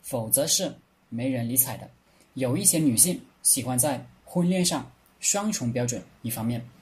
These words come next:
高调说爱情是神圣的，所以要求对方无条件付出；一方面却说婚姻很现实，需要物质的保证。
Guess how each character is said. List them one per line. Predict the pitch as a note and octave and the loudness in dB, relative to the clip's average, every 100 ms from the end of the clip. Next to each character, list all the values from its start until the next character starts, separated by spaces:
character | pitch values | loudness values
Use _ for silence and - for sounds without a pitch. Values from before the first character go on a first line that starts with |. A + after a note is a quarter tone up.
| - _ | -20 _
高 | C#3 C#3+ D3+ | 2 4 4
调 | F3+ B2+ | 2 2
说 | - A2 A2+ _ _ _ | 0 -2 -6 _ _ _
爱 | F#3+ F#3+ | -2 4
情 | - A#2 | 4 2
是 | - B2+ | -2 -4
神 | A#2 G#2+ | -4 -4
圣 | A#2 F#2+ | -4 -6
的， | F#2+ _ - | -10 _ 0
所 | - C3 | 2 2
以 | B2+ - - - | -2 -8 -20 -4
要 | B2 G#2+ | -2 0
求 | A2 C#3+ | 0 0
对 | - | 0
方 | C#3+ D3 C#3+ - _ - | 0 -2 -4 -8 _ -4
无 | B2 F#3+ | -2 -2
条 | - A#2 | -2 -2
件 | B2+ | 0
付 | A#2+ B2 | -2 -4
出； | A2 G#2+ - | -4 -4 -10
一 | - A#2+ | -4 -4
方 | A#2+ | -2
面 | A#2+ B2 | 0 0
却 | C#3 | 0
说 | C3 C3 - - - _ | 0 2 0 -4 -20 _
婚 | - F#3 F#3+ | -4 0 2
姻 | F#3 F#3 F3+ _ _ _ _ _ | 2 0 -4 _ _ _ _ _
很 | A#2+ | 0
现 | B2+ A#2+ | 0 2
实， | - G#2 - _ _ _ | 0 -2 -12 _ _ _
需 | - C3 | -4 0
要 | C#3+ | 2
物 | C#3 B2 | 2 2
质 | A#2+ | 0
的 | A2 | 0
保 | G2 | -2
证。 | B2+ B2+ | -2 -4